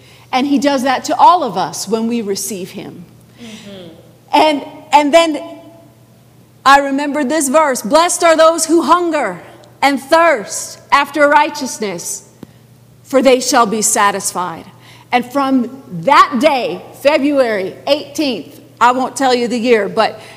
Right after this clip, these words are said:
Speaker 1: it was a long time ago, when I was eighteen.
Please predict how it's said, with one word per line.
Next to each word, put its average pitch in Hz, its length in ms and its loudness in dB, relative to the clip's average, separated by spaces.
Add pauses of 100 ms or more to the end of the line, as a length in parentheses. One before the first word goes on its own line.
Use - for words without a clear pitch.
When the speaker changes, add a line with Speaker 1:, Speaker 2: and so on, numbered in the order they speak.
(140)
Speaker 1:
it 240 160 4
was 240 180 -2
a 240 60 2
long 240 280 2
time 233 300 -2
ago, 190 320 -2 (160)
when 247 160 -2
I 247 120 4
was 254 140 -2
eighteen. 240 640 -2